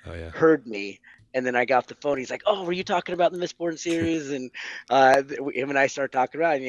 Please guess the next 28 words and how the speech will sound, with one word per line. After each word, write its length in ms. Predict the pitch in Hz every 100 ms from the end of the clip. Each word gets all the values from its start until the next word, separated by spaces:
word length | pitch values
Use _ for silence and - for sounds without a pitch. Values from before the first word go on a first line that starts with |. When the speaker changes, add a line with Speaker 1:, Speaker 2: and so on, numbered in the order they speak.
| 131
Speaker 2:
he 160 | -
never 200 | 131 127
knew 180 | 127 131
he 80 | 139
was 160 | 123
a 40 | 123
fan. 340 | - 123 143
Never 180 | 139 123
would 120 | 135
have 160 | 120 -
pegged 220 | - 113
him 140 | 135 131
for 140 | 147
a 60 | 143
fan, 300 | - 139 156
but 120 | 82
he 200 | 123 131
loves 360 | 120 120 117 104
it, 100 | 98 -
so. 360 | - - 98 - _ _ _
Speaker 1:
Yeah. 240 | _ 87 87 _ _ _ _ _ _ _ _
Yep. 140 | - 57 _ _
It's 80 | -
a 40 | -
good 160 | 98
community. 440 | - 85 82 85 90 _ _ _ _ _ -
Speaker 2:
Mm-hmm. 540 | 110 113 104 101 - - - - _ _ - - _
Speaker 1:
So, 600 | - - 151 131 104 101